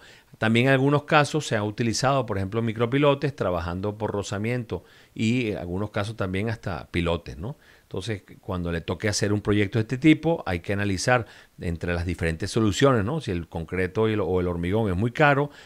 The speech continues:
posiblemente la solución de anclajes tenga cabida. Y si el material de concreto es económico frente a los anclajes, pues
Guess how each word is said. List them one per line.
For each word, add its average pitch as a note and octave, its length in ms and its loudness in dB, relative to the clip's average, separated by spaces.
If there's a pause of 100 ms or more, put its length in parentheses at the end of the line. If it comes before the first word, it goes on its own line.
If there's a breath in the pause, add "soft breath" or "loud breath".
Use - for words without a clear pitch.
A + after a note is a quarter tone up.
(140 loud breath)
posiblemente G2 560 -2
la A2+ 80 0
solución F#2 380 -4
de G#2+ 60 0
anclajes G#2+ 640 0
tenga G2 500 -2 (200)
cabida. F2 500 2 (380 loud breath)
Y G2+ 140 -2
si G2+ 180 0
el F#2 100 2
material F2+ 540 -2
de G#2 100 -2
concreto G2 580 -2
es F#2 80 0
económico C3+ 600 0
frente F2+ 340 -4
a F#2 60 0
los A2 100 0
anclajes, D3+ 640 0 (340 loud breath)
pues F2+ 420 -2